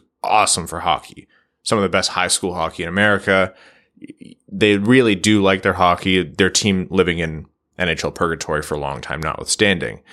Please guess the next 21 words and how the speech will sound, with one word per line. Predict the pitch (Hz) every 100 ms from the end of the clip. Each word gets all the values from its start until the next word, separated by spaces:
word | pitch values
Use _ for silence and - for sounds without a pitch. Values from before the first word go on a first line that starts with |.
| - - _ -
But | 98 - _ - -
all | 113 113
those | 117 101
years | 98 92
they | 92
tried | 92 90
to |
steal | - - 98 90
Hockey | - 80 78 87
Town | - 80
as | 78
a | 80
label, | 82 82 65
and | 80
it's | -
like, | 98 - - - - - - - _
you | - 131
are | 131
an | 117
expansion | - - - 78 87 - 58
team | - - -